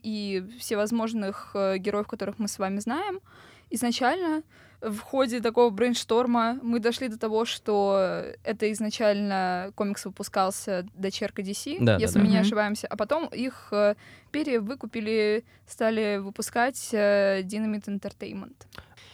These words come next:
Speaker 2: И, ну, соответственно, сериал, кстати, вот он, когда появился у меня в инфополе, все говорили, что, во-первых, он лучше, чем комикс, и Арина мне тоже в итоге сказала, что он лучше,
Speaker 1: Да.
Speaker 2: чем комикс.
Speaker 3: Мы, ну, мы с тобой комикс в целом, кстати, не дочитали.
Speaker 1: Ну, я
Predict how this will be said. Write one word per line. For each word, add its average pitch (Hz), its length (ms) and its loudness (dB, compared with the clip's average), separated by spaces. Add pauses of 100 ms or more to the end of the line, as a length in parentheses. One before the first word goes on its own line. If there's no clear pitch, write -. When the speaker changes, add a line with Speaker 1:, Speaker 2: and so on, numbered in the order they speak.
(200)
Speaker 2:
И, 113 320 4
ну, 131 120 4
соответственно, 123 540 2
сериал, 131 480 4
кстати, 120 440 0
вот 107 240 2
он, 120 140 2
когда 117 240 -2
появился 117 360 0
у 104 40 0
меня 110 120 2
в 117 40 2
инфополе, 117 500 0
все - 200 0
говорили, 113 400 0
что, 104 260 -2
во-первых, 107 300 0
он 107 120 0
лучше, 113 340 -2
чем 104 180 0
комикс, 131 420 4
и 107 100 0
Арина 117 300 6
мне 135 100 2
тоже 117 180 2
в 107 40 -2
итоге 110 200 0
сказала, 104 200 -2
что - 120 -6
он 104 60 0
лучше, 104 140 2
Speaker 1:
Да. 214 120 4
Speaker 2:
чем 208 140 4
комикс. 202 400 2
Speaker 3:
Мы, 226 80 6
ну, 240 80 6
мы 254 100 6
с 247 60 0
тобой 247 280 0
комикс 240 440 -4
в - 60 -20
целом, 220 320 -2
кстати, 196 400 -6
не 190 140 -2
дочитали. 160 760 -8
Speaker 1:
Ну, 247 380 2
я 285 460 2